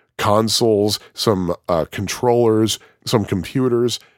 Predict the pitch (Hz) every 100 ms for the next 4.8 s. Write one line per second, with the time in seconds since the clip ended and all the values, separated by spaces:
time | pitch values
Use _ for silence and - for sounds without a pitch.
0 | _ _ - 180 214 233 233 233 226 -
1 | 185 240 220 196 196 175 147 135 120 190
2 | 208 - 107 113 107 - 104 101 101 113
3 | 113 127 - _ _ 120 - 262 233 170
4 | 226 208 117 101 90 80 78 76